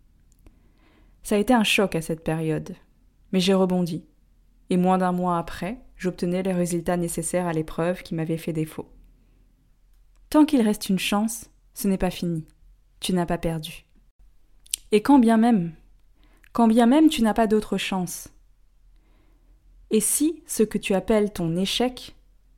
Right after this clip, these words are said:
était en fait un cadeau ? Et si tu avais quelque chose à retirer de cette expérience ? Si ce que tu vivais était là pour t'orienter sur le bon chemin,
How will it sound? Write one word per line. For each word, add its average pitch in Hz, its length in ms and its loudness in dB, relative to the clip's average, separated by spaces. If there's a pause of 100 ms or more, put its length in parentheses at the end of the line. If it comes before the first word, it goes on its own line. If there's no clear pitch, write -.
était 247 260 2
en 226 80 4
fait 254 200 0
un 220 100 0
cadeau ? 196 360 -2 (1600)
Et 220 80 4
si 320 160 2
tu 285 120 0
avais 220 160 2
quelque 240 260 0
chose 247 260 2
à 208 80 2
retirer 226 480 2
de 196 100 -4
cette 185 200 -6
expérience ? 170 840 -6 (1300)
Si - 180 0
ce 269 120 2
que 247 120 2
tu 220 200 -2
vivais 202 460 0 (600)
était 190 220 0
là 185 240 2
pour 175 260 -6
t'orienter 190 600 0
sur 196 180 -8
le 180 100 -2
bon 170 140 -4
chemin, 170 380 -4